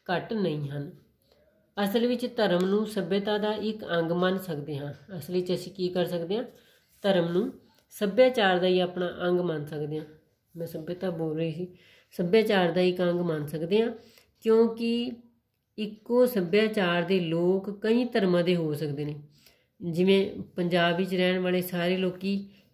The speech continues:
ਹੈਗੇ ਪੰਜਾਬੀ ਨੇ ਤੇ ਉਹਨਾਂ ਦੇ ਧਰਮ ਵੱਖਰੇ ਵੱਖਰੇ ਹੋ ਸਕਦੇ ਨੇ, ਠੀਕ ਹੈ ਨਾ। ਹੋਰ ਨੇ, ਹੋਰ ਬਾਕੀ ਸਟੇਟਾਂ 'ਚ ਵੀ ਰਹਿਣ ਵਾਲੇ ਲੋਕੀ ਧਰਮ ਉਹਨਾਂ ਦੇ ਵੱਖ ਹੋ ਸਕਦੇ ਨੇ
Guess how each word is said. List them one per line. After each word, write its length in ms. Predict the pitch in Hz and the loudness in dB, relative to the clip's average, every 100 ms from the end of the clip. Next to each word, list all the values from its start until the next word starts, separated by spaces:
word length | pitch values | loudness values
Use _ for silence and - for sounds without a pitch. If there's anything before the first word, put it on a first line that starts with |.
| 175 | -4
ਹੈਗੇ 260 | 175 180 | 0 0
ਪੰਜਾਬੀ 540 | 214 202 175 170 151 180 | 0 0 2 2 2 2
ਨੇ 180 | 202 214 | 2 0
ਤੇ 140 | 208 | 0
ਉਹਨਾਂ 180 | 190 185 | 2 2
ਦੇ 120 | 180 | 2
ਧਰਮ 360 | 180 185 170 180 | 2 0 0 0
ਵੱਖਰੇ 320 | 170 180 175 | -2 -2 -2
ਵੱਖਰੇ 300 | 175 175 185 | -2 -2 0
ਹੋ 120 | 165 | 0
ਸਕਦੇ 320 | 147 143 143 | -2 -6 -6
ਨੇ, 120 | 139 - _ _ - - _ _ _ - | -8 -10 _ _ -20 -20 _ _ _ -10
ਠੀਕ 180 | 202 233 | -4 -2
ਹੈ 40 | |
ਨਾ। 220 | 226 180 | 0 0
ਹੋਰ 380 | 175 180 - - - - - | 2 2 0 -6 -20 -20 -12
ਨੇ, 220 | 175 175 | -6 -4
ਹੋਰ 260 | 165 180 170 | 0 2 2
ਬਾਕੀ 400 | 156 170 170 190 | 0 -2 0 -6
ਸਟੇਟਾਂ 420 | - 180 180 180 | -4 -4 0 -2
'ਚ 120 | 180 | 0
ਵੀ 100 | 180 | 0
ਰਹਿਣ 240 | 180 175 185 | 2 2 0
ਵਾਲੇ 240 | 175 175 | 0 -2
ਲੋਕੀ 520 | 170 170 - 196 202 - _ _ _ | -2 -4 -6 -6 -6 -10 _ _ _
ਧਰਮ 280 | 196 190 190 | 2 4 4
ਉਹਨਾਂ 140 | 220 | 2
ਦੇ 120 | 214 214 | 2 2
ਵੱਖ 320 | 180 175 202 | 2 0 0
ਹੋ 120 | 185 | -2
ਸਕਦੇ 340 | 175 165 160 | -2 -4 -2
ਨੇ 280 | 180 196 208 | 0 0 -2